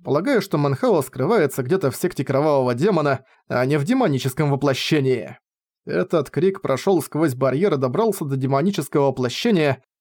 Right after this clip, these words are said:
а потом и до ушей Мэнхао. Его глаза на секунду кровожадно вспыхнули,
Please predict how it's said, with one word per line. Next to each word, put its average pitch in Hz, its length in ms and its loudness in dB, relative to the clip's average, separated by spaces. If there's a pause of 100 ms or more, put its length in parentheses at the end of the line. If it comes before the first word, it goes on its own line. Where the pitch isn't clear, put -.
(160)
а 294 100 0
потом 175 340 0
и - 20 0
до 131 120 2
ушей 127 420 2
Мэнхао. 131 880 2 (440)
Его 123 380 0
глаза 143 300 2
на 147 100 0
секунду 139 480 0
кровожадно 131 540 0
вспыхнули, 160 720 0